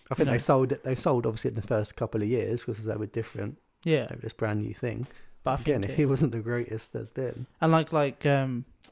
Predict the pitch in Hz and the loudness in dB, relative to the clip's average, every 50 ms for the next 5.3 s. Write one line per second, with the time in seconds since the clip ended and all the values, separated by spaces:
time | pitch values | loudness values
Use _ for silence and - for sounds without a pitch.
0 | _ _ _ _ _ _ _ _ _ _ _ 165 151 135 127 - 143 139 139 135 | _ _ _ _ _ _ _ _ _ _ _ -2 0 0 0 2 4 4 4 4
1 | - - 147 139 135 135 - 139 135 127 135 131 123 - - - - 143 - - | 4 4 4 4 2 0 -4 -4 -4 -4 -4 -6 -6 -8 -12 -18 -16 -8 -6 -6
2 | 156 - 135 123 - _ _ _ - 156 - 160 139 - 139 131 120 - - - | -6 -6 -8 -12 -18 _ _ _ -10 -4 -2 -4 -4 -4 -6 -10 -10 -14 -18 -16
3 | _ - 151 - 165 156 143 - 147 147 143 - 135 131 131 127 127 - 143 131 | _ -10 -4 -2 0 0 0 2 0 0 0 -2 -4 -6 -6 -8 -6 -4 -4 -4
4 | 135 127 - - - - - 113 101 98 95 - 143 143 - - 127 110 101 - | -4 -2 -2 -2 -2 0 0 0 0 0 0 -2 -2 -4 -4 -4 -4 -6 -6 -6
5 | - 117 120 - - - | -8 -12 -12 -14 -14 -16